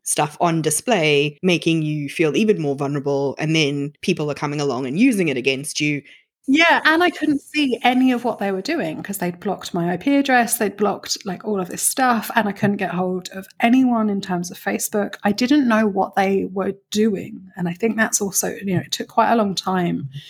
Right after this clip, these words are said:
Speaker 2: to understand what they wanted my profile for and what they were doing with it, and I didn't know whether it would affect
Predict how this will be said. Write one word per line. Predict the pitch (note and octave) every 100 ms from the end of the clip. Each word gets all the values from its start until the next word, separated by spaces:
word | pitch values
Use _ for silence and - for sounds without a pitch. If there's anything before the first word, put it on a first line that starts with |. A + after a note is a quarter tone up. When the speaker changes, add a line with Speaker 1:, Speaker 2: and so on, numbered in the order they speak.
| - - _ _ -
Speaker 2:
to | - F#3
understand | G3+ F#3+ - G3+ G3 E3+ F#3 - _ _ _ _ _ _ _ _
what | G#3 G#3 A3
they | A3
wanted | G#3 F#3+ E3+ F#3+
my | E3
profile | D#3+ D#3+ - D#3+
for | - D#3+ F3+ A3+ A#3+ _ _ _ _ _ _ _ _ _ _ _ _ -
and | G3+ G3
what | F3+
they | F3+
were | F3
doing | F3+ C4+ A#3+
with | F#3+
it, | D#3+ - F3+
and | G3
I | F#3+
didn't | G#3+ G#3+ G#3
know | F#3
whether | F#3 F3 F3+
it | G3
would | F3+
affect | F3 F3+ -